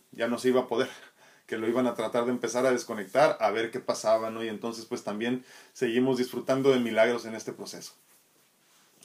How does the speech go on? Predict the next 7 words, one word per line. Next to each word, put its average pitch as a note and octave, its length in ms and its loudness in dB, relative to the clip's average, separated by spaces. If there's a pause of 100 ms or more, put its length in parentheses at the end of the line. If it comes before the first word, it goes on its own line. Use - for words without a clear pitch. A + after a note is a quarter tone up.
(460)
Sandy F3+ 280 8
Plasencia E3+ 400 8
dice, D3+ 220 8
"Tarde, F#3 340 12
pero D3 160 4
alcancé C3+ 380 8
algo". C3+ 240 12